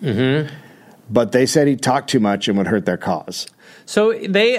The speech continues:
Speaker 1: start their own league, and he's like, "That's great, let's do it."
Speaker 2: Yeah.
Speaker 1: And they're like, "Yeah, but not you.
Speaker 2: No,
Speaker 1: We're doing
Speaker 2: God.
Speaker 1: it despite you."
Speaker 2: Yeah, you're an idiot.
Speaker 1: "What do you mean? But I'm the best player on the team."
Speaker 2: No, you're not a player.
Speaker 1: Well, kind of.
Speaker 2: You're just a German guy who likes beer.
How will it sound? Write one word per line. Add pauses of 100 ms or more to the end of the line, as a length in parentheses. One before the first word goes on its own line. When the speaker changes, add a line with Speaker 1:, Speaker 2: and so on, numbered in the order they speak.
Speaker 1:
start
their
own
league,
and
he's
like,
"That's
great,
let's
do
it."
Speaker 2:
Yeah.
Speaker 1:
And
they're
like,
"Yeah,
but
not
you.
Speaker 2:
No,
Speaker 1:
We're
doing
Speaker 2:
God.
Speaker 1:
it
despite
you."
Speaker 2:
Yeah,
you're
an
idiot. (100)
Speaker 1:
"What
do
you
mean? (360)
But
I'm
the
best
player
on
the
team."
Speaker 2:
No,
you're
not
a
player.
Speaker 1:
Well,
kind
of.
Speaker 2:
You're
just
a
German
guy
who
likes
beer.